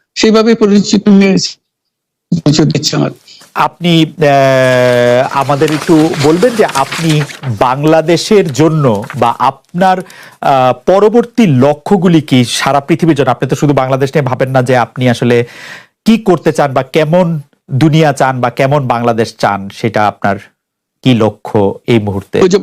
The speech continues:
Speaker 1: বললাম যে এটা, এটাই, এটাই হলো আমাদের, আহ, স্বপ্নের বীজতলা, যে, যে আমাদের স্বপ্নগুলো একটা একটা দাসে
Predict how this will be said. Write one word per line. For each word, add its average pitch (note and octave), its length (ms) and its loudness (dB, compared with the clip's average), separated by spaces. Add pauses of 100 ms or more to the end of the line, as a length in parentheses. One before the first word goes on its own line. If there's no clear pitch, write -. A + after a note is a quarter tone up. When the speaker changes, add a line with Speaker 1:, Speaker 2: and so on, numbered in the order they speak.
(140)
Speaker 1:
বললাম G3 400 2
যে G3 120 2
এটা, E3+ 200 0
এটাই, F3+ 320 2
এটাই F3+ 400 2
হলো F#3 180 2
আমাদের, D#3+ 480 2
আহ, D3 140 -2 (340)
স্বপ্নের D#3+ 520 0
বীজতলা, C3+ 640 0
যে, - 260 -2
যে D#3+ 140 -2
আমাদের C3+ 260 -2
স্বপ্নগুলো C#3 520 0
একটা C#3+ 180 -4
একটা C#3 180 -4
দাসে C3+ 400 -2